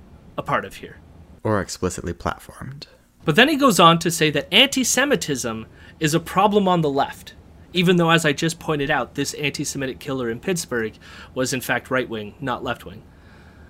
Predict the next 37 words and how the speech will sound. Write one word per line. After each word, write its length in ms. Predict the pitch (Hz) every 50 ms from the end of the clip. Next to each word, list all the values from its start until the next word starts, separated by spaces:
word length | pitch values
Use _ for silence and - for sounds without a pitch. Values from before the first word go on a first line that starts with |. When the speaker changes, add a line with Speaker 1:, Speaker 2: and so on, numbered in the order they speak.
| - - - - -
Speaker 1:
But 120 | - 160 143
he 120 | 165 202
says 360 | 180 - 220 233 233 220 -
that 220 | - 175 170 - -
anti-Semitism 800 | 190 214 - 220 196 - 214 214 214 208 - - 190 175 180 175
is 100 | 151 -
a 60 | 165
problem 400 | - - 180 185 190 190 180 175
on, 260 | 165 151 139 131 139
on 180 | - 120 139 139
the 80 | 127 120
left, 300 | 127 165 - 196 - - -
and 160 | 147 147 147
that 160 | 143 151 165
is 140 | 175 160 -
why 120 | 160 156 147
the 100 | 151 139
media 340 | 139 143 165 165 170 151
doesn't 300 | 139 147 139 131 143 -
talk 260 | - - 190 247 262 -
about 260 | 170 - 120 117 117
it 120 | 110 107
anymore. 480 | 104 101 104 107 104 107 104 104 - - - - - - - - - - -
And 140 | 156 151
I 80 | 156 185
want 160 | 190 202 190
to 40 | 170
ask 260 | 185 190 - - -
you, 160 | 214 262 254
Vienna, 340 | 175 143 113 113 120 135 156
does 240 | 160 - 151 143 -
the 80 | 156 151
media 340 | 151 170 196 202 220 208
talk 280 | - - 180 190 190 -
about 220 | 170 185 180 160
anti-Semitism 840 | 147 165 175 - 175 165 - 143 127 143 170 170 202 196 190 220 208
anymore? 420 | 220 226 233 226 226 240 254 269